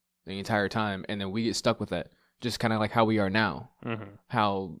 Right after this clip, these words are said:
Speaker 1: schooling just is the same endless cycle, except for now everybody is just kinda online. Which is another thing is I feel like this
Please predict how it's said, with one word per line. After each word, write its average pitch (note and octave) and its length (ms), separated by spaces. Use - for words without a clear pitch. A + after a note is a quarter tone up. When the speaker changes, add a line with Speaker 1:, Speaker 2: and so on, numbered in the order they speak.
Speaker 1:
schooling A2 380
just G2+ 260
is G#2+ 180
the G2+ 120
same G2+ 460
endless G2 280
cycle, G2 380
except F2+ 320
for F#2 80
now F2+ 240
everybody F2 420
is F2 100
just F2 260
kinda F2 180
online. F2+ 440
Which D#4 120
is E4+ 80
another D#4 220
thing C4+ 160
is A#3 180
I A3+ 80
feel C4 200
like G3 260
this - 340